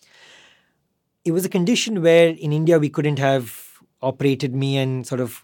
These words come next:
gave me a life. So my parents were courageous enough to say,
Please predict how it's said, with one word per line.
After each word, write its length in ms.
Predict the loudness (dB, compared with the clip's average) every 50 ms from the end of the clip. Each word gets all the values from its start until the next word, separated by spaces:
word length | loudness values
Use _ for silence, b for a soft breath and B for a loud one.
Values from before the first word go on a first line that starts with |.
| -10
gave 240 | -4 -2 -2 0 0
me 140 | -2 -4 -4
a 40 | -4
life. 360 | -6 -8 -10 -12 -14 -16 b b b b b b b b b b
So 140 | -10 -6 -4
my 120 | -2 0
parents 340 | 2 2 4 4 2 2 0
were 60 | 0
courageous 760 | 0 0 0 0 0 0 0 0 0 -2 -4 -6 -8 -10 -14 -12 -8
enough 260 | -6 -4 -4 -4 -4
to 80 | -6 -6
say, 360 | -4 -2 0 0 0 -2 -4